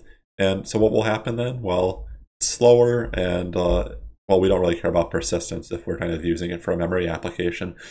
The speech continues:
So when we do that, when we take some of our hard drive or S S D or whatever storage we have and say, "I'm gonna use this not to save files, but to kind of act as extra memory that's bigger but slower," um, that space we're setting aside is called swap space.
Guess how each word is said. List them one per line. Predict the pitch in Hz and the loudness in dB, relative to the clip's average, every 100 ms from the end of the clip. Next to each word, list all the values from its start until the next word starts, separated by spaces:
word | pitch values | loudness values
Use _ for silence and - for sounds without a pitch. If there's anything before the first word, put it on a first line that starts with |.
| - _ | -20 _
So | 151 | 4
when | 170 | 8
we | 170 | 8
do | 156 | 8
that, | 202 127 | 4 4
when | 123 | 4
we | 120 | 2
take | 113 127 123 | 2 0 0
some | 123 | 0
of | 117 | 0
our | 110 98 | 0 4
hard | 104 113 | 6 6
drive | 110 104 104 104 | 6 6 4 0
or | 92 | 0
S | 90 | 0
S | 98 - | -2 -4
D | 95 95 | -2 -2
or | 92 | 0
whatever | 90 90 90 | 0 0 -2
storage | - 92 85 | -2 -2 0
we | 85 | 0
have | 98 104 95 - - - _ _ _ | 0 0 -2 -4 -16 -20 _ _ _
and | 98 92 | -4 0
say, | 92 90 | 2 4
"I'm | 101 | 4
gonna | 120 | 4
use | 107 98 101 - | 4 4 2 2
this | 92 90 - - - _ _ _ | 0 0 -2 -8 -16 _ _ _
not | 95 95 | -4 -2
to | - | 0
save | 185 175 | 2 2
files, | - 117 175 117 107 113 | 2 4 6 6 6 4
but | - 92 - - | 2 0 0 -4
to | - 90 90 92 - - - | -2 0 0 -2 -10 -18 -6
kind | 101 | -2
of | 104 | 0
act | 87 95 - | 2 0 -2
as | 95 | 0
extra | - - - 104 | 0 -2 -4 -2
memory | 87 90 92 | 0 0 0
that's | 90 85 - | 0 -2 -2
bigger | 90 87 90 | 0 2 2
but | 85 | 0
slower," | - 113 123 117 101 - - - _ _ - | 0 2 4 4 4 -2 -14 -20 _ _ -4
um, | 107 | 0
that | 113 113 | 4 4
space | - 113 131 131 | 4 4 4 2
we're | 110 | -2
setting | 110 104 | 0 0
aside | 95 - 98 | 0 4 4
is | 98 - | 4 0
called | 92 87 | 2 2
swap | - - 90 87 - | 0 -2 0 0 -2
space. | - 85 90 - | -4 -2 -4 -8